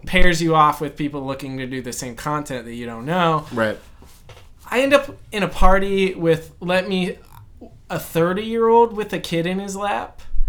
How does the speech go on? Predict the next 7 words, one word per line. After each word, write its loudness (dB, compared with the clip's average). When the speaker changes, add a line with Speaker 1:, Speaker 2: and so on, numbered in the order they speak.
Speaker 2:
Mm. -12
Speaker 1:
and -2
then 4
four -4
fourteen-year-olds. -6
<laughs> -16
Um, 2